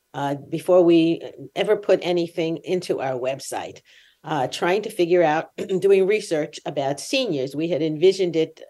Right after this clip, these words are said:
specifically as a website for seniors, and what things would be helpful to seniors, and making sure that it was easy to navigate, making sure that it was easy to see, even before, so, you know, before this issue of website accessibility has come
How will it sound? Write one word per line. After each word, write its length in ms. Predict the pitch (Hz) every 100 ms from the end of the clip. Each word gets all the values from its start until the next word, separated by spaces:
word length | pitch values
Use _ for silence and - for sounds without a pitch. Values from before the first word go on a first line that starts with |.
| -
specifically 800 | - - - 170 220 208 160 165
as 160 | 151 156
a 60 |
website 420 | 151 156 - 143 139
for 100 | 151
seniors, 540 | - 254 160 127 139 - - - - - _ -
and 280 | 180 175 170
what 340 | 170 220 254
things 640 | - 202 185 170 170 165
would 320 | 160 160 156
be 460 | 139 160 160 156 160 _ _
helpful 360 | - 180 180 165
to 120 | 170
seniors, 600 | - 175 165 170 180 185
and 360 | 156 156 156 -
making 340 | 175 190 208
sure 380 | 202 - 185 180
that 180 | 165 160
it 160 | 165 -
was 240 | 156 156 -
easy 260 | 190 180
to 140 | 190 190
navigate, 640 | 170 170 165 180 180 180 - _ _ -
making 240 | 151 151
sure 160 | 147 151
that 100 | 156
it 80 | 151
was 160 | 156
easy 300 | - 160 156
to 120 | 147 143
see, 480 | - 185 185 196 202 - -
even 300 | - 196 214
before, 720 | 190 190 - 185 185 185 185 180
so, 320 | 160 151 151
you 100 | 165
know, 100 | 156
before 340 | 147 147 175 160
this 180 | 160
issue 300 | 175 165 165
of 60 | 151
website 580 | 143 180 202 - 143 143
accessibility 800 | 139 147 139 131 143 123 127 131
has 240 | 131 127
come 400 | - 143 135 127